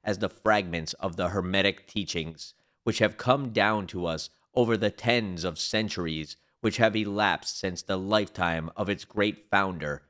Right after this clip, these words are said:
Hermes Trismegistus, the scribe of the gods, who dwelt in old Egypt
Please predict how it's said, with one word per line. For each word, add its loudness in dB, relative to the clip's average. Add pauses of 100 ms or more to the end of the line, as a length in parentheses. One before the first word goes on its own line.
(200)
Hermes 2 (180)
Trismegistus, -2 (320)
the 0
scribe 2 (100)
of -8
the 0
gods, 2 (300)
who 0
dwelt 2 (120)
in -4 (120)
old 2 (100)
Egypt -2